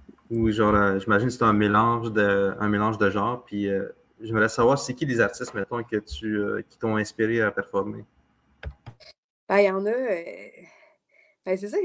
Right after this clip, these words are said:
Speaker 2: je trouve ça dur de, de nommer, tu sais, spécifiquement. C'est sûr que Rebecca Belmore, je la trouve extraordinaire, là, tu sais, on va s'entendre. Mais je l'ai découvert plus tard, tu sais, je, c'était, j'avais déjà fait, euh, la performance. Puis comme je connaissais pas vraiment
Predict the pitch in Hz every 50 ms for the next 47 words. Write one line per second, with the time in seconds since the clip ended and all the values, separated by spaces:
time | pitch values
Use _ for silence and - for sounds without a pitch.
0 | - - - - - - 214 208 - 233 214 190 196 240 254 285 247 240 196 165
1 | 143 - - 165 175 180 180 180 190 185 180 185 196 202 214 220 - - _ _
2 | - 208 202 196 - - - 196 196 - - - 208 202 - 202 196 202 214 220
3 | 220 214 214 214 - 240 240 - 214 185 180 175 175 170 170 - 185 180 180 170
4 | 165 170 170 180 185 190 196 190 185 185 170 160 156 _ - 175 170 165 - -
5 | - 165 160 170 165 - 180 180 185 208 226 226 220 220 220 220 - 208 190 170
6 | 170 170 170 - 170 165 165 - 196 202 214 220 - _ _ _ - - _ _
7 | _ _ _ - 180 180 165 175 175 170 180 185 - - 175 180 185 196 190 -
8 | - - - 185 180 196 208 202 185 175 170 - _ - - 190 190 190 - -
9 | - - - - 180 170 165 165 175 165 160 165 156 165 165 175 180 180 - 202
10 | 196 - - 185 170 160 160 165 175 180 - - 170 170 - 175 175 - - 170
11 | 170 190 214 240 226 - - - - 247 269 277 - - - 196 180 175 175 175
12 | - 180 175 - - 254 254 233 196 180 180 180 190 208 220